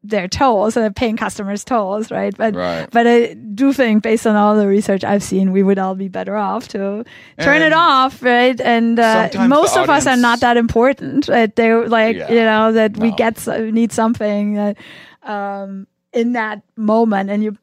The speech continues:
Speaker 1: you know, presumably I wanna see you. I pay dollars to see you and I should get the maximum
Speaker 2: I've
Speaker 1: out of it.
Speaker 2: I've had people answer their phone in the showroom. Like, I had a
Speaker 1: Oh,
Speaker 2: lady do
Speaker 1: that's
Speaker 2: it
Speaker 1: just
Speaker 2: three
Speaker 1: rude.
Speaker 2: times in a row. And I'm like,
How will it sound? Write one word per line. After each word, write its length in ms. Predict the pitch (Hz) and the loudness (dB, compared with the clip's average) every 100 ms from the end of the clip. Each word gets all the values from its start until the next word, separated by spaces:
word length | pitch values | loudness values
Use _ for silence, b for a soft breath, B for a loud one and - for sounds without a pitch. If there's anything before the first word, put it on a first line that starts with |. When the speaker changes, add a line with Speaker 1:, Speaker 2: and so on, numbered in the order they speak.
| _ | _
Speaker 1:
you 140 | 269 247 | -2 0
know, 220 | 208 214 | 0 -4
presumably 840 | 214 294 330 370 262 226 226 240 - | -4 -4 -2 -4 -2 -2 -2 -2 -2
I 120 | 233 | -2
wanna 280 | 240 247 240 | 0 0 -2
see 240 | - 240 | -2 0
you. 180 | 262 214 | 2 2
I 120 | 208 | 2
pay 340 | 208 233 214 202 | 0 0 2 0
dollars 520 | 202 208 214 214 - | -2 -2 0 -2 -4
to 120 | 202 | -6
see 220 | - 202 | -6 -4
you 160 | 208 226 | 0 2
and 500 | 196 196 196 196 196 | 2 0 -2 -4 -4
I 200 | 208 208 | -4 -6
should 200 | - 202 | -4 -6
get 200 | 202 202 | -6 -6
the 80 | 202 | -4
maximum 420 | 202 208 185 214 | -4 -4 -4 -4
Speaker 2:
I've 100 | 202 | -2
Speaker 1:
out 100 | 233 | 0
of 140 | 240 202 | 0 0
it. 180 | 156 131 | -4 -4
Speaker 2:
I've 100 | - | -8
had 180 | 156 147 | -4 -4
people 280 | 139 120 120 | -4 -6 -6
answer 340 | 101 107 - 107 | -6 -8 -10 -8
their 120 | 98 | -8
phone 460 | - 101 104 80 | -6 -6 -6 -8
in 160 | 73 90 | -10 -10
the 80 | 95 | -10
showroom. 680 | - 92 98 85 76 71 80 | -6 -4 -2 -4 -10 -14 -14
Like, 240 | 95 98 | -10 -8
I 80 | 110 | -4
had 100 | 110 | -4
a 40 | 107 | -2
Speaker 1:
Oh, 20 | |
Speaker 2:
lady 160 | 302 | -2
do 60 | 240 | 0
Speaker 1:
that's 220 | 233 - | -2 -4
Speaker 2:
it 40 | - | -4
Speaker 1:
just 240 | 214 - | -6 -6
Speaker 2:
three 260 | 202 196 196 | -4 -2 0
Speaker 1:
rude. 140 | 190 | -2
Speaker 2:
times 420 | 120 120 123 127 | -4 -4 -6 -6
in 140 | 113 120 | -6 -4
a 80 | 104 | -2
row. 400 | 113 104 76 80 | 0 -2 -4 -8
And 100 | 90 | -10
I'm 160 | 101 | -10
like, 240 | 104 95 | -10 -14